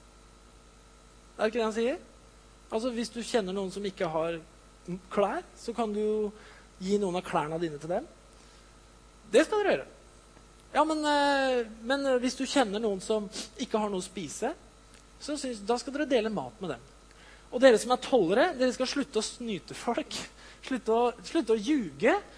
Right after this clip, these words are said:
Slutte å suge penger ut av folk. Og dere som er soldater, dere må slutte å klage så fælt. Dere må være fornøyd med lønna deres. Og så må dere, og så må dere slutte å holde opp og presse folk gjennom falske anklager og løgn og sånn."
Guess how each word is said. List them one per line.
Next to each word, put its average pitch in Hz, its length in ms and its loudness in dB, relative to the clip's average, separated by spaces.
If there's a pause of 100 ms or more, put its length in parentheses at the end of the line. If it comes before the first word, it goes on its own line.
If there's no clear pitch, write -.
(220)
Slutte - 320 -2
å 247 80 0 (160)
suge 214 400 -2
penger 175 380 -4
ut - 100 -8
av 170 80 -4
folk. 294 180 0
Og 302 80 0
dere 294 160 10
som 240 140 -2
er 247 80 2
soldater, 240 800 4
dere 294 160 2
må 285 80 -2
slutte - 300 -2
å - 20 -20
klage 135 480 4
så 156 140 -6
fælt. 202 260 6 (400)
Dere 240 140 2
må 302 60 6
være 226 120 6
fornøyd 180 460 -2
med 214 160 2
lønna 143 260 -2
deres. 254 460 4 (320)
Og 196 120 -2
så 240 100 -8
må 233 100 6
dere, 247 300 6
og 190 100 -4
så 233 80 -8
må 233 80 2
dere 247 140 -4
slutte - 460 -2
å 202 100 2
holde 180 260 4
opp 170 160 -8
og 180 120 -6
presse - 520 -4
folk 147 320 -6
gjennom 175 200 -6
falske 156 480 -6
anklager 131 480 -6
og 139 100 -4
løgn 113 260 -10
og 131 80 -10
sånn." 165 160 -8